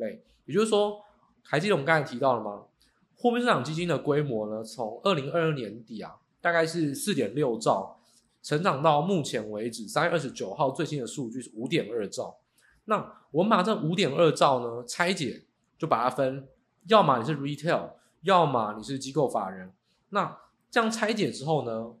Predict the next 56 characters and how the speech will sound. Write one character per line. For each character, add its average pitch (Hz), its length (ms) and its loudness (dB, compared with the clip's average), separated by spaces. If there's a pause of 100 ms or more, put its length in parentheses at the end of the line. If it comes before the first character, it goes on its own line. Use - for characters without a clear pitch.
(100)
就 165 100 -4
可 151 140 -2
以 123 40 0
如 120 220 -2
我 135 60 2
们 104 320 -6 (120)
图 117 260 -8
中 180 160 -2
那， 175 200 0 (140)
那， 156 80 -2 (480)
就 165 100 -2
是 170 80 0
说 160 200 4
文 139 200 4
章 196 200 4
中 196 140 -2
那 196 60 2
样 165 360 0
表 123 220 0
啊， 95 120 -14
就 151 140 -2
我 127 80 0
帮 135 220 2
大 139 100 4
家 139 200 0
去 156 100 -6
用 135 280 -2 (520)
Excel 123 280 0
画 160 220 6
好 101 180 -6
这 127 100 -8
个 117 100 -4
图。 98 280 -12 (720)
那 220 80 0
你 202 60 0
会 226 60 4
发 226 160 4
现 220 140 2
说， 185 520 0
橘 - 240 -6
色 196 160 6
的 131 100 2
线， 107 380 -2 (380)
零 120 340 -4
售， 147 400 2
就 135 80 -10
是 143 60 -10
一 196 80 -2
般 190 160 0
民 113 240 -6
众， - 280 0 (360)
你 139 80 -6
会 151 40 0
发 202 160 4
现 226 140 0
说， 190 240 2